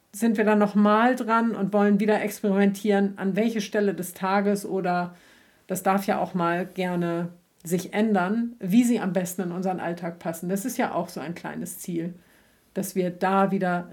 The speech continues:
richtig dranbleiben, überhaupt dahin gelangen, dass wir die täglich konsequent einbauen.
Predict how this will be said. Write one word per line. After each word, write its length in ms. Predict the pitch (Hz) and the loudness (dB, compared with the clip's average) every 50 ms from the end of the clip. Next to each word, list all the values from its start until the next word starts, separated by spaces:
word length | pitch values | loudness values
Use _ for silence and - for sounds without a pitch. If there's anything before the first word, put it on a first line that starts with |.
| 185 147 | -4 0
richtig 400 | 175 214 233 233 - - 196 - | 2 2 2 0 -6 -8 -6 -6
dranbleiben, 800 | - 165 180 185 196 202 190 190 190 190 190 190 190 190 190 175 - _ _ _ _ _ _ _ | -6 -4 -2 2 2 2 2 2 2 0 0 0 -2 -4 -4 -6 -10 _ _ _ _ _ _ _
überhaupt 340 | 202 196 196 175 180 175 | -2 -2 0 0 -2 -2
dahin 300 | - 180 165 226 247 240 | -4 2 4 6 6 6
gelangen, 500 | 185 160 156 165 160 156 160 160 170 175 - _ _ _ | 4 0 -2 -2 -4 -4 -6 -10 -12 -12 -14 _ _ _
dass 220 | 180 175 - - | -10 -10 -6 -4
wir 80 | 170 160 | -4 -4
die 280 | 160 160 165 185 170 _ _ _ _ _ _ _ _ _ _ _ _ _ _ _ _ _ _ _ | -2 -4 -6 -6 -8 _ _ _ _ _ _ _ _ _ _ _ _ _ _ _ _ _ _ _
täglich 540 | - 196 170 175 185 165 175 - - _ _ _ _ _ _ _ _ _ _ _ _ _ _ - _ | -4 -4 -4 -4 -8 -10 -10 -12 -20 _ _ _ _ _ _ _ _ _ _ _ _ _ _ -20 _
konsequent 640 | - 214 202 175 180 170 - - 156 165 175 - - | 4 4 4 4 2 -2 -6 -10 -10 -10 -12 -14 -6
einbauen. 540 | - 185 190 180 160 151 139 147 147 170 | -4 -4 -2 -2 -2 -4 -4 -4 -6 -8